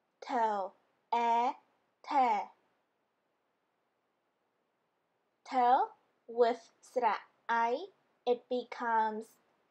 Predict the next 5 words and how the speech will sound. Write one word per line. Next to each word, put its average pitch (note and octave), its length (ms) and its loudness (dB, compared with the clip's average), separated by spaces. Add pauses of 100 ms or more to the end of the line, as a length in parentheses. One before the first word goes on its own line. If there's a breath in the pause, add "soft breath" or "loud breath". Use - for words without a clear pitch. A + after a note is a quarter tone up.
(160)
tai. A#3+ 440 0 (760)
T, C4+ 60 -6 (880)
a, A#3 380 0 (520)
tai. A3+ 460 -4 (2500)
T - 80 -6